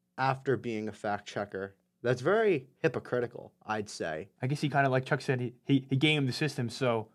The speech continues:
Speaker 2: he was very manipulative, I guess, and he, he knew how to fool people. The
Speaker 1: Yeah.
Speaker 2: fa-, the, the, so the,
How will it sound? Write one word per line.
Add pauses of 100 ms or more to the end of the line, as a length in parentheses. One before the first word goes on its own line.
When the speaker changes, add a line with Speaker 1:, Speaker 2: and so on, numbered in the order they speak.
Speaker 2:
he
was
very
manipulative,
I
guess,
and
he,
he
knew
how
to
fool
people. (300)
The
Speaker 1:
Yeah.
Speaker 2:
fa-,
the,
the,
so
the,